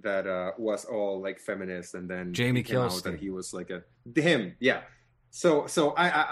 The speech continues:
Speaker 1: I'm not going to say that he's the, the face of success because I have no fucking idea what he's doing now.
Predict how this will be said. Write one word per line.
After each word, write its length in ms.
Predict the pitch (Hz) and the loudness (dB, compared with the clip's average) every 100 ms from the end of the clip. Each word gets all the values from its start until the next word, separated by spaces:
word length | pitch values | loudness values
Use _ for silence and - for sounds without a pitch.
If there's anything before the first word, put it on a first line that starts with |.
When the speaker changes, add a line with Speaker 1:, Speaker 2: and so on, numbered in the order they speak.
| 160 | 4
Speaker 1:
I'm 100 | 175 | 6
not 220 | 190 139 | 6 6
going 280 | 160 151 147 | 2 2 0
to 100 | 135 | -2
say 200 | 139 135 | -2 0
that 140 | 123 120 | 0 0
he's 180 | 123 110 | -2 0
the, 240 | 110 104 | -2 -2
the 80 | 110 | -8
face 300 | - 117 110 | -4 -4 -2
of 80 | 107 | -8
success 440 | - 101 - 117 | -8 -8 -4 -4
because 180 | 101 95 | -4 -8
I 40 | 104 | -8
have 120 | 104 | -6
no 120 | 101 | -8
fucking 220 | - - | -10 -10
idea 200 | 95 101 | -6 -6
what 80 | 90 | -6
he's 160 | 95 85 | -8 -4
doing 260 | 117 101 | -4 -4
now. 220 | 90 87 | -6 -8